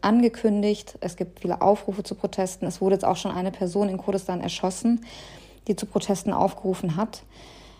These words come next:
Das Regime bereitet sich seit Monaten auf diesen Tag vor.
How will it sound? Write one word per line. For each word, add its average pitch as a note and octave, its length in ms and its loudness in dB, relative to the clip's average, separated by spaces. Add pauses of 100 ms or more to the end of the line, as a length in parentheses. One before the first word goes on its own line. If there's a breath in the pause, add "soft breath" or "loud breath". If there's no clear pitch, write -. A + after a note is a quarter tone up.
(200 loud breath)
Das - 180 -2
Regime G3+ 300 6
bereitet F#3+ 360 4
sich G3 140 -4
seit F#3+ 180 2
Monaten G3 400 4
auf F3+ 120 -4
diesen F3+ 220 0
Tag F3 280 -4
vor. D#3+ 400 2